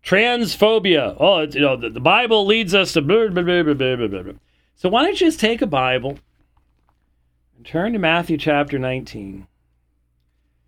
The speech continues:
And, uh, he, he starts with verse nine for some reason. Huh. What, what came before that? Well, it's true. The Pharisees have answered, they've asked Jesus, they've, they've tried to draw Jesus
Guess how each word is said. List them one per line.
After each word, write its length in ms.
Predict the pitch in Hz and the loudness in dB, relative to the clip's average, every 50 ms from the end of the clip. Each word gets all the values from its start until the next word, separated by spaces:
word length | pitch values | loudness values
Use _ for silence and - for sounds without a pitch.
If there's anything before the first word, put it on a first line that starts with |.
| _ _ _ _ _ _ _ _ | _ _ _ _ _ _ _ _
And, 380 | - 156 165 165 165 165 170 160 | 0 2 2 2 2 0 2 4
uh, 360 | 165 160 160 156 151 151 151 - _ | 4 4 4 2 0 -2 -6 -14 _
he, 440 | _ - - 226 302 330 320 - - _ _ | _ -4 2 4 4 4 2 -2 -10 _ _
he 160 | - 208 254 | -6 -4 -4
starts 380 | 285 - - 262 254 - - - | -2 0 0 2 2 0 0 -2
with 80 | 175 | -4
verse 280 | 147 180 214 247 294 - | 0 0 0 2 2 2
nine 380 | 277 302 359 392 392 370 330 285 | 2 2 2 2 2 2 2 2
for 120 | - 131 | 0 -4
some 300 | - - 147 131 123 120 | -2 0 0 0 0 -2
reason. 420 | 117 113 110 107 98 104 101 104 - _ _ _ _ - | -2 -4 -4 -4 -6 -8 -10 -12 -16 _ _ _ _ -2
Huh. 180 | 240 208 - _ _ _ _ _ _ _ _ _ _ _ _ _ _ | -2 -2 -2 _ _ _ _ _ _ _ _ _ _ _ _ _ _
What, 260 | _ 185 240 - - _ _ | _ 0 0 0 -2 _ _
what 220 | 196 233 220 226 | -2 -2 -2 0
came 240 | - 285 349 359 339 | 0 0 2 4 4
before 380 | 320 330 302 - 294 330 339 | 4 2 2 2 2 2 4
that? 340 | 311 175 143 127 107 95 - _ _ _ _ _ _ _ _ _ _ _ _ _ _ _ _ _ _ _ _ _ _ _ _ _ _ _ _ _ _ _ _ _ _ _ _ | 4 4 2 2 0 -4 -10 _ _ _ _ _ _ _ _ _ _ _ _ _ _ _ _ _ _ _ _ _ _ _ _ _ _ _ _ _ _ _ _ _ _ _ _
Well, 140 | 185 220 226 | 2 2 2
it's 140 | 190 - | 2 0
true. 280 | - 262 330 349 294 180 | 2 2 2 2 2 -2
The 100 | 139 165 | -2 -4
Pharisees 500 | 143 - 233 269 302 339 - 190 175 147 | 0 2 2 2 2 0 2 0 0 0
have 80 | 139 151 | 0 0
answered, 460 | 180 196 208 - - 170 156 147 147 | 0 0 0 0 0 0 0 0 0
they've 180 | 151 156 156 156 | 0 0 2 2
asked 240 | 170 190 185 - - | 2 0 -2 0 0
Jesus, 220 | 165 160 147 143 | 0 0 0 2
they've, 180 | - 151 147 143 | 0 0 0 2
they've 160 | 165 156 147 | 0 0 0
tried 320 | 143 - 190 196 220 233 185 | 0 -2 0 0 0 0 -2
to 60 | 151 | -2
draw 300 | 135 156 170 170 170 160 | 0 2 2 2 0 -2
Jesus 520 | 131 117 143 156 151 139 135 123 - - | -2 0 0 0 0 0 -4 -4 -6 -8